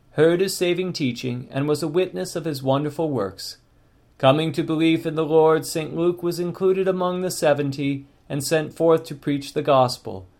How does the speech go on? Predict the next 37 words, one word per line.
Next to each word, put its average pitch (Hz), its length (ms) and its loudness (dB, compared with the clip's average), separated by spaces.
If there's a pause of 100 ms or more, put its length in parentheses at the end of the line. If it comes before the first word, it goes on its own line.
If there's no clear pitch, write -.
(200)
Together 131 400 4
with 165 160 -4
Cleopas, 139 840 2
he - 140 -10
saw 170 420 4
the 170 120 -2
risen 175 400 -2
Lord 120 320 2
on 127 200 -2
the 131 80 -2
road 139 380 0
to 156 140 -6
Emmaus. 101 640 -6 (500)
After 127 340 0
the 131 140 -4
descent 151 500 -2
of 160 120 -6
the 160 100 2
Holy 170 220 0
Spirit 180 400 0
upon 180 340 0
the 180 80 -4
apostles, 139 760 0 (360)
Luke 175 300 2
returned 180 440 -2
to 170 120 -6
Antioch 143 640 0
and 131 220 -2
there 143 300 2
became 165 420 -4
a 147 80 -2
fellow 147 320 0
worker 131 420 -2
with 127 140 -2
the 127 100 -4
apostle 127 480 -2
Paul, 107 500 -2